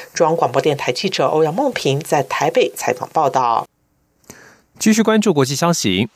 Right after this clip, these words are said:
Speaker 2: 中国国家主席习近平与法国总统马克宏在二十五号呼吁加强欧盟与中国的合作。此时，中国在欧洲的大笔投资已经使得欧洲方面日益紧张。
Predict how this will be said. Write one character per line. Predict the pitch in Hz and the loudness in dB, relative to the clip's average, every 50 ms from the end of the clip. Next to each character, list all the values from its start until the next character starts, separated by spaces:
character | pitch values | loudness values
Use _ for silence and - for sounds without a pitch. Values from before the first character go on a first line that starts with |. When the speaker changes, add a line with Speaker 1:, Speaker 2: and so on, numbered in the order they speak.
| _ _ _ - - - - - - - _ - | _ _ _ -20 -20 -20 -20 -20 -20 -20 _ -2
Speaker 2:
中 | - 262 285 254 | 0 0 2 2
国 | 226 190 | 2 2
国 | 160 175 175 | 2 2 2
家 | - 220 220 | 2 2 0
主 | 208 - 127 107 | 2 2 0 0
席 | - - 131 | 0 -2 -2
习 | - - 127 | -2 -2 -4
近 | - - 208 165 | 0 2 0 0
平 | - - 110 104 120 - | 2 2 0 0 0 0
与 | 135 135 139 | 0 -2 0
法 | - 131 107 | 2 0 0
国 | 98 - 131 123 | 2 0 0 2
总 | - 156 156 | 2 0 0
统 | - - 127 | 0 0 0
马 | 113 90 80 82 | 0 0 0 -2
克 | - - 170 143 | 0 0 0 0
宏 | - - 95 101 113 | 2 0 0 0 0
在 | - 147 135 | 0 -2 0
二 | - 151 139 | 0 0 -2
十 | - - 113 | 0 0 -2
五 | 95 87 | -2 -2
号 | - - 117 107 | 0 0 0 0
呼 | - - 151 156 | 0 0 0 0
吁 | 165 170 170 131 - - - - - - - - | 2 2 0 -2 -2 -4 -12 -16 -16 -16 -12 -6
加 | - 220 220 226 | -4 0 0 0
强 | 208 - 120 113 117 | 0 0 0 0 -2
欧 | 131 - 190 208 208 | 0 0 0 2 2
盟 | 185 143 113 120 135 - | 2 2 2 0 0 -2
与 | 139 113 101 | -2 -2 -2
中 | 92 - - 190 196 | -2 0 0 0 0
国 | 180 - 113 98 | 2 2 2 2
的 | 117 | 2
合 | 127 - - - 87 196 | 0 -2 0 -2 -2 0
作。 | - 190 160 123 - - - _ - - - - - | 2 2 2 2 0 -4 -18 _ -16 -14 -14 -12 -10
此 | - - 147 | 0 0 0
时， | - - 143 | 2 0 0
中 | - 185 190 170 | 0 0 0 0
国 | 151 131 | 0 0
在 | 127 151 147 | 0 0 -2
欧 | - - 170 170 | 0 0 0 0
洲 | 160 - 165 | 2 2 2
的 | 160 147 | 0 0
大 | 135 - 180 156 | 0 0 0 0
笔 | 127 117 101 87 | 0 -2 -4 -4
投 | - - 107 117 | -2 -2 0 0
资 | 117 - 156 156 | 0 0 0 -2
已 | 147 113 113 | 0 -2 -4
经 | - 139 143 143 | -2 0 0 0
使 | - - - - | 0 -2 -4 -4
得 | 85 110 107 | -2 -2 -2
欧 | - 139 139 | 0 0 0
洲 | - 147 143 | 2 2 0
方 | - - 143 147 | 0 2 0 0
面 | 160 165 143 113 107 - | 0 0 0 0 -2 -2
日 | - 180 175 | 0 0 0
益 | 143 131 143 147 117 | 0 0 0 -2 -2
紧 | 190 - - - 69 - | -2 -4 -4 -4 -4 -2
张。 | - 143 151 151 - | 0 0 0 0 0